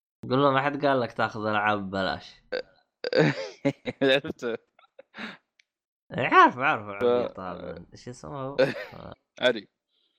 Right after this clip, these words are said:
Speaker 1: إيه، علي.
Speaker 2: فلدرجة إنه سافر الشرقية ولسه ما خلص، كل شوية يرسل لي بين فترة وفترة: "يا أخي اللعبة ذي أبغى أكملها، يا أخي كيف الحل؟"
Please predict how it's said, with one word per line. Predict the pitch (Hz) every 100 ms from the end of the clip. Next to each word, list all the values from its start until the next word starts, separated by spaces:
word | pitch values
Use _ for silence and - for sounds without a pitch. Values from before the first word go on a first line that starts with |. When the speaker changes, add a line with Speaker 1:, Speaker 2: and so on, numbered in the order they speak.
| _ 113
Speaker 1:
إيه، | 101 95
علي. | 92 85 - - _ - - _ _ _ _ _ 123
Speaker 2:
فلدرجة | 123 123 123 120 113 107 104 98 95 95 113 175 185 160 160
إنه | 151 139 123 110 107 98 - _ _ _ _ _ _
سافر | 175 139 131 127 - - _ _ - - - -
الشرقية | - - 113 120 123 107 123
ولسه | 123 139 127
ما | 131
خلص، | - 120 110 123 - _ _ _ _ _ _ 170
كل | 156
شوية | 175 156
يرسل | 131 139
لي | 110 - _ _ _ -
بين | 127
فترة | 147 139 123
وفترة: | 120 98 - _ -
"يا | 135
أخي | 139 147
اللعبة | 143 143 131
ذي | 127
أبغى | 117 117
أكملها، | 123 113 98 98
يا | 98 110
أخي | - -
كيف | 107 - -
الحل؟" | - 113